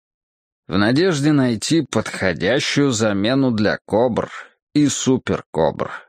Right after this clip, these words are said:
используемых американскими В В С еще со времен войны во Вьетнаме. «Л В?» переспросил я неуверенно. «Легкий вертолет», ответила Сара с таким видом, будто это известно даже ребенку.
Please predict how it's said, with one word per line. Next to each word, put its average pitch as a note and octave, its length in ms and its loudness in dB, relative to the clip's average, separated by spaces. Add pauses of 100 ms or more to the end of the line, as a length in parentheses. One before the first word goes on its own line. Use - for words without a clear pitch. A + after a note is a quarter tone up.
(120)
используемых A#2+ 840 2
американскими A2 800 2
В F#2+ 220 2
В F2+ 80 2
С A2 360 2
еще A#2 420 0
со G#2+ 180 0
времен F#2+ 560 0
войны A2 400 0
во G#2 100 0
Вьетнаме. F#2+ 680 -4 (1600)
«Л A2 220 2
В?» G#2+ 340 0 (200)
переспросил A#2 580 2
я G#2 100 2
неуверенно. G2 580 -2 (1300)
«Легкий G3+ 500 2
вертолет», E3 880 0 (260)
ответила G2+ 480 2
Сара A2+ 360 0
с - 80 -8
таким G2 360 -2
видом, A#2+ 380 2
будто G2 300 0
это C#3 420 2
известно C#3 540 0
даже G#2 420 2
ребенку. F2+ 560 -4